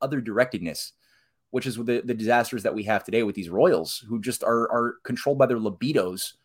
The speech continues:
<laughs> right, in the worst possible way imaginable, and have no real ability to think for themselves even. It's, it's pathetic. And they can't understand why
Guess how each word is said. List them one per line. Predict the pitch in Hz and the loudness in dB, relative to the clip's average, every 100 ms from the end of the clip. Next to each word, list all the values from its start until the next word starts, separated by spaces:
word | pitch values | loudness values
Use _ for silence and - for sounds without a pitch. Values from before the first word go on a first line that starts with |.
| _ | _
<laughs> | _ _ - | _ _ -4
right, | 147 139 123 - _ _ | 2 2 2 -4 _ _
in | 139 | 2
the | 120 | 2
worst | 113 180 - | 2 0 2
possible | - 135 - 110 | 6 6 6 2
way | 104 143 | 4 4
imaginable, | 107 147 147 87 71 78 _ _ _ _ _ _ | 4 0 -2 -6 -8 -10 _ _ _ _ _ _
and | 120 123 | -2 0
have | 113 123 | 2 2
no | 113 120 147 | 2 2 2
real | 151 151 139 | 2 2 0
ability | 117 139 131 | 2 0 0
to | 127 127 123 120 - - | -2 0 0 0 -6 -12
think | - 151 | -10 -10
for | - | -6
themselves | 147 135 - 226 - | -6 -4 0 0 0
even. | 85 - - _ | -6 -10 -16 _
It's, | 113 - | -14 -10
it's | 127 - | -10 -10
pathetic. | - - 208 - - | -12 2 4 4 2
And | 120 | 2
they | 143 | 2
can't | 147 185 160 | 2 0 0
understand | 160 143 135 123 | -2 0 2 4
why | 110 147 151 147 | 8 10 8 4